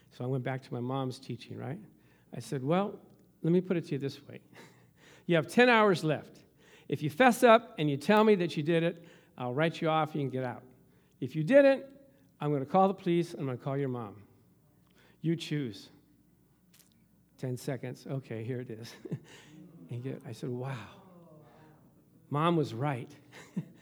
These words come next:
And I did that several times. It's amazing. It's kinda like this guy that lived up in the hills, the hillbilly. He had three strong sons, big six-foot strong sons, and he called them together. They're up in the mountains. He says,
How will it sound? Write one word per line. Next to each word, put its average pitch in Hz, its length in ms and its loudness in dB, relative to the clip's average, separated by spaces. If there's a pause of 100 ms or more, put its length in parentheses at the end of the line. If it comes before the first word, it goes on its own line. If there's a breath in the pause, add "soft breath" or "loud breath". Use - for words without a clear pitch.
(260 loud breath)
And 180 80 6
I 233 40 8
did 302 160 4
that 311 160 8
several 302 300 4
times. 262 420 2
It's 196 140 -2
amazing. 196 540 0 (500 loud breath)
It's 202 140 2
kinda 302 240 8
like 262 260 6
this - 280 -4 (300 soft breath)
guy 208 180 10
that 214 100 4
lived 196 220 6
up 196 120 6
in 190 80 2
the 165 80 4
hills, 185 360 4
the 170 80 -2
hillbilly. 180 500 2 (760 soft breath)
He 175 100 2
had 165 180 2
three 190 380 6 (240 loud breath)
strong 180 420 6
sons, 175 380 2
big 170 280 0 (480)
six-foot - 560 -2
strong 165 540 0
sons, 170 480 0 (420 loud breath)
and 151 120 0
he 151 60 2
called 196 260 6
them 196 80 4
together. 175 520 2 (1040)
They're 139 120 2
up 156 120 2
in 156 40 -2
the 151 60 2
mountains. 156 340 -2
He 160 100 -6
says, 139 280 -8